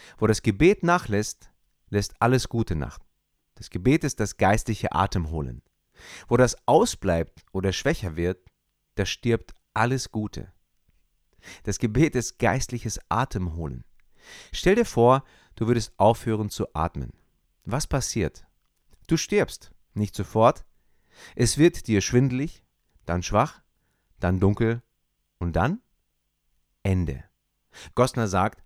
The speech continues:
genau das passiert geistlich, wenn wir aufhören zu beten. Nicht auf einmal, schleichend, aber unaufhaltsam.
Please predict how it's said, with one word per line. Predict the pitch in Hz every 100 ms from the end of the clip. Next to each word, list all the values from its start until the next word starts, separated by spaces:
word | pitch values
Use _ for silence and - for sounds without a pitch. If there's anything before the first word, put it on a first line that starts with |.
| _
genau | 110 107 131
das | 156 139
passiert | - 104 92 -
geistlich, | 92 110 - 85 85 - _ _ _ _ _
wenn | 95 87
wir | 87
aufhören | - 104 - 104 95
zu | 90 92
beten. | 82 87 - 60 - _ _
Nicht | 92 104 -
auf | -
einmal, | 123 87 69 - _ _ _ _ _
schleichend, | - 147 160 - - - _ _ _ _ _ _ _
aber | - 90 85
unaufhaltsam. | 131 123 - 107 - 127 123 - 73 71